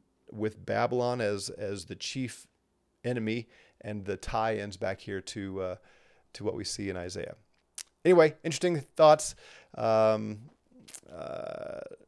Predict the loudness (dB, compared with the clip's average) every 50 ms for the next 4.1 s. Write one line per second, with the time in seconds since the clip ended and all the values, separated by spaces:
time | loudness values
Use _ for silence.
0 | -16 -12 -12 -10 -10 -10 -12 -14 -16 -18 _ -20 -20 -20 -10 -4 -2 -2 -2 -2
1 | -4 -4 -2 -2 -2 -2 -4 -6 -4 -4 -2 -2 -2 -2 -4 -4 -6 -6 -6 -6
2 | -4 -4 -4 -6 -8 -4 -2 0 0 0 0 -2 -4 -6 -8 -10 -20 -20 -18 -10
3 | -6 -4 -2 -2 0 -2 -2 -4 -4 -4 -4 -4 -2 -4 -2 -2 -2 -2 -2 -2
4 | -4